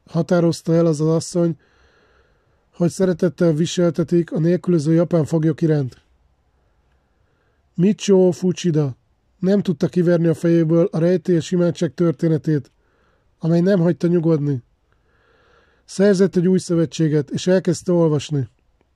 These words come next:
Amikor a Lukács huszonhárom harmincnégyhez ért,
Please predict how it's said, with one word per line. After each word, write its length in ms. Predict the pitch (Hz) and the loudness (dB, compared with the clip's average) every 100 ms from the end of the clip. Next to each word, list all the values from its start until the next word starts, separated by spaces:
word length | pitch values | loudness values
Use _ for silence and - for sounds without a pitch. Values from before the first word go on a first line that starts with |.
| _ _ _ _ _ _ _ _ _ - _ _ _ _ _ _ _ | _ _ _ _ _ _ _ _ _ -20 _ _ _ _ _ _ _
Amikor 340 | - 175 170 175 | 0 0 2 4
a 40 | |
Lukács 520 | 185 175 190 190 - | 2 2 2 0 -4
huszonhárom 720 | - 180 185 185 170 175 170 | -10 -8 -2 0 2 2 2
harmincnégyhez 760 | 160 180 170 160 180 165 - 147 | 2 2 0 -2 -2 -2 -2 0
ért, 360 | 165 170 - | 0 -2 -6